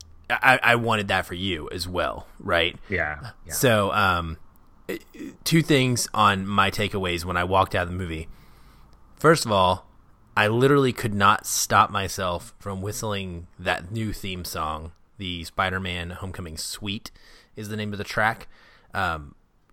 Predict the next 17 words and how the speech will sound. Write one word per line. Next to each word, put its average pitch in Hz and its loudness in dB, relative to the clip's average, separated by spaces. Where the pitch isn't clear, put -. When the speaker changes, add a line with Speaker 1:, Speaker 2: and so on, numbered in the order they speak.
Speaker 1:
I, 104 0
I 131 -4
couldn't 131 0
stop 104 2
for, 101 -4
like, 85 -4
two 95 -10
days. - -12
I 110 -2
have 113 -2
just 120 -6
continued 127 -4
to 131 -6
listen 107 -6
to 104 -10
this 92 -8
soundtrack. 87 -6